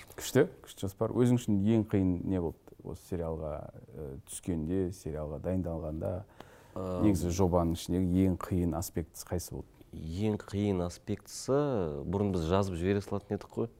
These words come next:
Speaker 1: Иә.
Speaker 2: Иә, процесске араласпайтынбыз да.
Speaker 1: Иә.
Speaker 2: Мына жерде енді, ә, түсіп жатып, ә, біз енді, ә,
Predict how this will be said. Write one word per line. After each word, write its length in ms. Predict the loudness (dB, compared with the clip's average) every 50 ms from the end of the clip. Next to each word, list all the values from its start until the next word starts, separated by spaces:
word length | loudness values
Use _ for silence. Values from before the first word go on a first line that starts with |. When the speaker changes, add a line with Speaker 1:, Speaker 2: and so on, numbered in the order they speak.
| 0
Speaker 1:
Иә. 220 | 2 4 4 4 4 2
Speaker 2:
Иә, 220 | 0 -4 -4 -6 -6 -4
процесске 480 | -2 -2 -2 0 -2 -6 -2 0 2 2
араласпайтынбыз 720 | 2 2 -2 -4 -2 -4 -4 -4 -4 -8 -10 -8 -8 -4
да. 60 | 0 2
Speaker 1:
Иә. 200 | 2 2 2 0 -4 -4
Speaker 2:
Мына 160 | -4 -2 -2
жерде 340 | 0 0 0 2 2 2 2
енді, 280 | 2 2 2 0 -2 -2 -4 -14 -20 -20 -20 -20 -20 -20 -20 -20 -12 -8
ә, 380 | -4 -4 -2 -2 -2 -2 -4 -6 -10 -10
түсіп 320 | -8 -6 0 0 2 2
жатып, 440 | 4 6 6 6 6 4 2 0 0 0 -4 -20 -20 -16 -10
ә, 640 | -8 -6 -4 -4 -4 -4 -6 -6 -6 -6 -6 -8 -8 -10 -14 _ _ _ -8
біз 140 | -4 0 2
енді, 240 | 2 2 2 2 2
ә, 280 | 2 2 0 0 -2